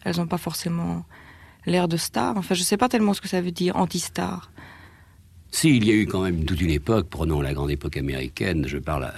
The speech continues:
Speaker 2: je pense à Gloria Swanson, à Greta Garbo, euh, enfin Marlène Dietrich. On pouvait dire que là vivait le temps des stars,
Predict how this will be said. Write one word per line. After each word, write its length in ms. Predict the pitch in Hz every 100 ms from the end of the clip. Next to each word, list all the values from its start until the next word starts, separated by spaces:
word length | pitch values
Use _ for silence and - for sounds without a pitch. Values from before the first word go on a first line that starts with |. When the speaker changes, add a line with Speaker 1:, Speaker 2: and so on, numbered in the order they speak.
| 76
Speaker 2:
je 100 | 78
pense 300 | 80 73 78
à 100 | 76
Gloria 320 | 71 69 67
Swanson, 640 | - 92 87 80 78 76
à 120 | - -
Greta 340 | 69 67 71
Garbo, 680 | 76 80 69 71 71 73 64
euh, 180 | 69 69
enfin 220 | 67 -
Marlène 340 | 69 71 76
Dietrich. 480 | 71 80 - 78 - -
On 80 | 82
pouvait 240 | 80 78
dire 220 | - 92
que 280 | - - 73 - - - -
là 320 | 90 107 131 - - -
vivait 380 | - - 80 117
le 100 | 98
temps 160 | - 80
des 100 | -
stars, 540 | - - 135 113 80